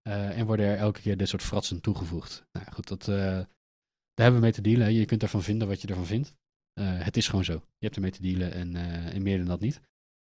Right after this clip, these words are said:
Eh, maar dat is dus wel iets om in je achterhoofd te houden. En nogmaals, eh, beste ondernemer, als je nou heel goed bent in koekjes verkopen en daar verdien je heel veel geld mee, lekker koekjes blijven verkopen.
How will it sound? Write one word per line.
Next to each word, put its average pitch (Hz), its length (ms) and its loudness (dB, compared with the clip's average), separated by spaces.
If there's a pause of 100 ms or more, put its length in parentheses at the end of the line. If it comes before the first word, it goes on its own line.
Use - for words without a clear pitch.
(140)
Eh, 95 260 2
maar 98 140 4
dat 120 140 4
is 120 80 4
dus 110 80 4
wel 113 120 6
iets 113 120 2
om 107 60 2
in 110 60 6
je 104 60 2
achterhoofd 120 340 4
te 110 60 0
houden. 113 280 2
En 104 80 -4
nogmaals, 107 480 0
eh, 104 140 -4
beste 101 260 -2
ondernemer, 104 460 -2
als 98 120 -6
je - 80 -4
nou 95 100 0
heel 107 100 6
goed 113 140 6
bent 104 200 2
in 107 60 0
koekjes - 280 2
verkopen 104 320 2
en 104 60 0
daar 98 100 0
verdien 101 180 2
je 101 60 2
heel 101 100 2
veel 110 100 2
geld 107 80 4
mee, 110 220 2
lekker 104 240 -2
koekjes 110 220 0
blijven 110 220 6
verkopen. 107 480 0